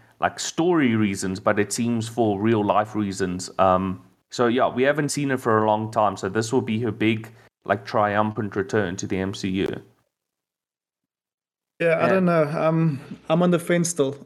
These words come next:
Speaker 2: Um, so obviously I enjoyed Thor Ragnarok. I enjoy everything that Taika Waititi does.
Speaker 1: Mm.
Speaker 2: Um, but I watched, uh, Spider-Man No Way Home, and then this week I,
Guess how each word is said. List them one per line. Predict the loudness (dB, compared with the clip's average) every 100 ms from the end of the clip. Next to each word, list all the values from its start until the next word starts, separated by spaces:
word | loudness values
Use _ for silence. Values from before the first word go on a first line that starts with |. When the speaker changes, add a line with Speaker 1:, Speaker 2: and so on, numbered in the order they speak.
| 0
Speaker 2:
Um, | 2 2
so | 0 2
obviously | 2 2 2
I | 2
enjoyed | 2 2 0 0
Thor | 0
Ragnarok. | 2 2 2 2 2 -2
I | -4 -2 0
enjoy | 0 2 4
everything | 2 0 -2 -2
that | -4 -2
Taika | -4 -2
Waititi | -2 0 0 0 4
does. | 6 4 2 -12 -20 -20 -20 -20 -12
Speaker 1:
Mm. | -4
Speaker 2:
Um, | 0 4 4 4 0 -2 -6 -16 _ _ _ _
but | 0 2
I | 2
watched, | 4 2 0 -4 -4 -6 -8 -6
uh, | -2 -2 -2
Spider-Man | -2 2 4 4 4 2 0 -4 -12 -20 -20 -18 -6
No | 0 2
Way | 4 4
Home, | 4 2 0 -2
and | -2 0
then | 0 0 0 0
this | 0 2
week | 0 2
I, | 2 2 0